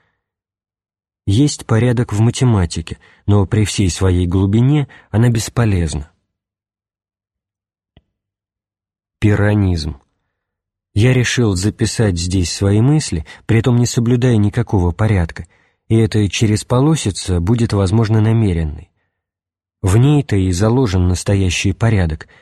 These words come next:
который с помощью этого самого беспорядка выявит суть трактуемого мною предмета. Я оказал бы ему слишком много чести,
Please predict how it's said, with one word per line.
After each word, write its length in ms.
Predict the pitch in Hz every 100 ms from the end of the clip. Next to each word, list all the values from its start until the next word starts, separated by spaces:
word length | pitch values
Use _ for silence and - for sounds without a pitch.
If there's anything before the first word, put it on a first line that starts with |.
| _ -
который 320 | 104 113 104
с 100 | 98
помощью 540 | - 101 95 - 98 92
этого 320 | 90 87 87
самого 460 | - 92 82 80
беспорядка 760 | 78 85 - 117 151 156 - 71 _ _ _ _
выявит 420 | 98 120 127 120 -
суть 400 | - 107 80 - - -
трактуемого 680 | 101 85 110 113 101 87
мною 380 | 90 90 92 87
предмета. 580 | 82 95 92 82 71 - _ _ _ _ _ _ _ _ _ _ _
Я 300 | 98 117 117
оказал 400 | 110 113 104 117
бы 160 | 104 110
ему 280 | 107 110 101
слишком 500 | - 113 - 117 110
много 420 | 113 101 78 82
чести, 500 | - 131 127 -